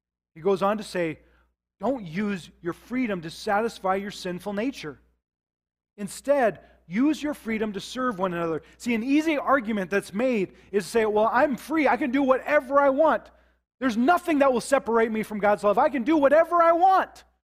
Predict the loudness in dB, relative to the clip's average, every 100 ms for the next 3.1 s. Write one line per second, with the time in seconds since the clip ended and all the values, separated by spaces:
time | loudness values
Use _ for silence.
0 | _ _ _ _ _ _ _ _ _ _
1 | _ _ _ _ _ -4 -2 -2 -4 -6
2 | -8 -6 -4 -6 -8 -18 _ -8 -4 -4
3 | -8